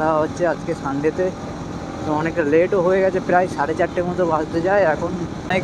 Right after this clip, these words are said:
দিন পর বার করেছি রানীকে। একদম নতুন রোড, প্রায় সপ্তাহখানেক হচ্ছে হয়েছে।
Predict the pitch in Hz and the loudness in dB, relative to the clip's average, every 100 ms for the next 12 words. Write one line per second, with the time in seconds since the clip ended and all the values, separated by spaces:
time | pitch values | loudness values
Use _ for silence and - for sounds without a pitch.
0 | 202 214 - 180 208 196 208 208 214 208 | 0 -2 2 4 6 4 4 2 0 0
1 | 240 - - - - - - - - - | -2 -2 -2 -4 -4 -4 -4 -4 -4 0
2 | 165 180 208 254 277 226 - - - - | 0 2 4 6 6 0 -2 -2 -4 -6
3 | - - - - - - - - - - | -6 -6 -6 -6 -6 -6 -6 -6 -6 -6
4 | - - - - 151 180 180 170 165 220 | -4 -4 -4 -2 -4 -4 -4 -4 -2 0
5 | 214 196 226 226 - - 190 202 175 170 | 2 4 2 2 -6 0 2 2 0 0
6 | 202 185 196 190 185 - 202 180 185 208 | 0 0 0 -2 -2 0 0 2 0 -2